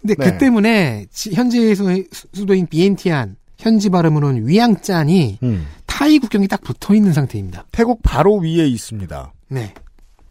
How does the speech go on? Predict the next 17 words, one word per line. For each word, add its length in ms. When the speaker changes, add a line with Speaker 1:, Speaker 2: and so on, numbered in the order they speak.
Speaker 1:
동서로는 640
타이와 380
베트남, 720
남북으로는 640
캄보디아와 800
중국에 400
끼어 320
있는 160
형국인데요. 840
Speaker 2:
음. 100
Speaker 1:
그래서 280
외세의 500
간섭과 480
영향을 320
자주 280
받았습니다. 760
Speaker 2:
네. 220